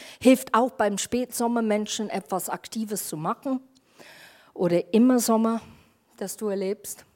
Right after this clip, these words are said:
Und plötzlich komme ich nach Hause, Halsweh, Husten, mir geht's nicht gut. Nebenhöhlenentzündung, ich hab mir gedacht, das gibt's doch gar nicht.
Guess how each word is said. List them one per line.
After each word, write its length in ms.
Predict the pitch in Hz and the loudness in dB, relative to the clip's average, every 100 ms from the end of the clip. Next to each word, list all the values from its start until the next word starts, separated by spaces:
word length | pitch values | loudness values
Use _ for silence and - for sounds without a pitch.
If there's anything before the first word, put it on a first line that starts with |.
| _ _ - - - - - | _ _ -20 -20 -20 -20 2
Und 420 | 262 262 262 - - _ _ _ _ _ _ _ _ _ _ - | 6 6 4 -4 -14 _ _ _ _ _ _ _ _ _ _ 2
plötzlich 460 | 370 427 359 - | 4 4 -2 -6
komme 260 | - 262 247 | -4 -2 -2
ich 100 | 202 | 0
nach 220 | 196 180 | -2 2
Hause, 400 | 214 254 247 - | 0 0 -2 0
Halsweh, 800 | 240 262 - - 247 247 247 247 240 _ _ _ _ _ _ _ _ _ _ _ _ _ _ _ _ - | 0 0 -2 -4 0 2 2 0 -8 _ _ _ _ _ _ _ _ _ _ _ _ _ _ _ _ -2
Husten, 840 | 240 254 - - 226 214 214 214 202 | 0 2 0 -4 -6 -6 -6 -8 -6
mir 140 | 202 | -4
geht's 400 | 196 180 165 - | -2 -2 -2 -6
nicht 240 | - 135 - | -10 -10 -10
gut. 380 | 135 139 - - | -12 -12 -14 -4
Nebenhöhlenentzündung, 1120 | 185 208 208 180 180 180 170 165 - 160 151 | 0 0 0 -4 -4 -4 -6 -6 -6 -6 -6
ich 100 | 147 | -6
hab 80 | 151 | -6
mir 80 | 143 | -4
gedacht, 140 | 139 | -6
das 140 | 131 - | -8 -10
gibt's 240 | - - | -12 -8
doch 160 | 147 - | -10 -8
gar 160 | 139 | -10
nicht. 260 | 135 131 | -10 -12